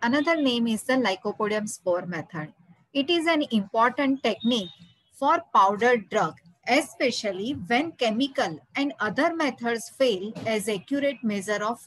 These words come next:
quality. Lycopodium, it is composed of spores of Lycopodium clavatum. Each spore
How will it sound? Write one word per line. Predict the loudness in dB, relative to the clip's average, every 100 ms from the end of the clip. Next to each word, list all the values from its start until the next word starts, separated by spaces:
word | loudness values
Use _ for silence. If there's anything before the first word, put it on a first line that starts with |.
| -4
quality. | -2 -2 -8 -8 -14 -14 _ _ _ _ _
Lycopodium, | 0 0 0 -4 0 0 0 -4 -12 _ -10
it | -6 -2
is | -4 -2
composed | -4 -2 0 0 0 0
of | 0 -2
spores | -8 0 0 0 -6 -10 -4
of | -4 -2
Lycopodium | -2 -2 0 -2 2 2 2 0 -2
clavatum. | -2 0 -4 -6 -8 -12 _ _ -12
Each | -4 -4 -2
spore | -8 -4 0 2 2